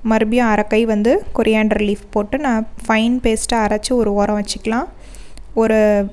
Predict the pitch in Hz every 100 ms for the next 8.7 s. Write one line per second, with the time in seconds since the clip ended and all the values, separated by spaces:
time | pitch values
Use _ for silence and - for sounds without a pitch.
0 | - 240 233 262 247 220 247 - 233 -
1 | 233 214 202 220 302 403 226 208 208 214
2 | 214 226 233 208 202 - 220 208 - 208
3 | 208 202 226 370 330 220 214 202 - -
4 | 214 208 208 202 208 214 233 233 226 214
5 | 214 233 220 226 226 - 214 - 214 214
6 | 220 208 220 226 277 392 - - - -
7 | - - - - 220 220 302 - - -
8 | - 214 214 208 202 240